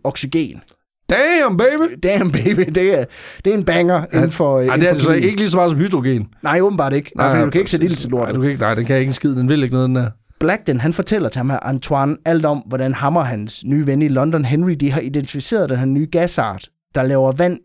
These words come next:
Speaker 1: gennem det her defloginistation, som man kalder det.
Speaker 2: Ja.
Speaker 1: Og Antoine, han er lidt sådan, "Fuck, hvor er det vildt. Det lyder
Speaker 2: Sygt.
Speaker 1: helt sindssygt." Så han forsøger at gøre dem kunsten efter, altså gentage forsøget.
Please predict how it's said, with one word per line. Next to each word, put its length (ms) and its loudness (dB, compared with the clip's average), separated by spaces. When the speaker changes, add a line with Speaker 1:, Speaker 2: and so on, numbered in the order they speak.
Speaker 1:
gennem 320 0
det 80 0
her 220 0
defloginistation, 1160 -2
som 140 -6
man 120 -6
kalder 260 -6
det. 120 -8
Speaker 2:
Ja. 140 0
Speaker 1:
Og 120 -2
Antoine, 420 0
han 140 2
er 40 2
lidt 120 0
sådan, 180 -6
"Fuck, 260 -14
hvor 80 -16
er 40 -14
det 100 -14
vildt. 240 -14
Det 140 -4
lyder 200 2
Speaker 2:
Sygt. 120 -4
Speaker 1:
helt 220 0
sindssygt." 580 -6
Så 120 -4
han 140 0
forsøger 380 -2
at 80 -4
gøre 180 0
dem 80 -6
kunsten 380 -4
efter, 280 -4
altså 200 -6
gentage 380 -2
forsøget. 440 -4